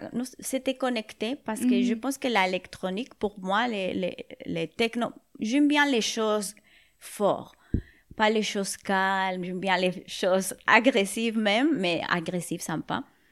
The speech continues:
Speaker 1: et énergiques,
Speaker 2: Oui, oui.
Speaker 1: énergétiques.
Speaker 2: Ouais.
Speaker 1: Et, hum, oui, parce que moi, je pense que ça nous mettre en contact avec nous-mêmes, parce qu'à la fin, tous les sons qu'on a dedans nous, tous les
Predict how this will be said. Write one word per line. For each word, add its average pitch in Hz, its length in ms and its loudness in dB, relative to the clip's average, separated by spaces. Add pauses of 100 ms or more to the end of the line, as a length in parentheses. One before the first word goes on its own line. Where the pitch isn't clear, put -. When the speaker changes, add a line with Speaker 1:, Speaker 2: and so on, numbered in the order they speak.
(460)
Speaker 1:
et 196 300 0
énergiques, 180 600 -2 (200)
Speaker 2:
Oui, 214 100 -4
oui. 220 40 -2
Speaker 1:
énergétiques. 196 720 -2
Speaker 2:
Ouais. 220 160 -10 (400)
Speaker 1:
Et, 190 420 4
hum, 180 400 -4 (420)
oui, 339 260 6 (120)
parce 359 160 4
que 311 80 2
moi, 302 160 6
je 311 140 2
pense 311 260 2
que 277 140 2
ça 277 320 4
nous 214 1400 2 (500)
mettre 233 340 0
en 254 100 2
contact 226 560 -2
avec - 500 -6
nous-mêmes, 240 640 0
parce 208 180 -4
qu'à 185 160 -2
la 180 140 2
fin, 208 320 -4
tous 226 180 -6
les 214 180 -2
sons 208 300 -6
qu'on 185 220 -6
a 180 140 0
dedans 170 320 -4
nous, 175 400 -4
tous 175 180 -12
les 170 160 2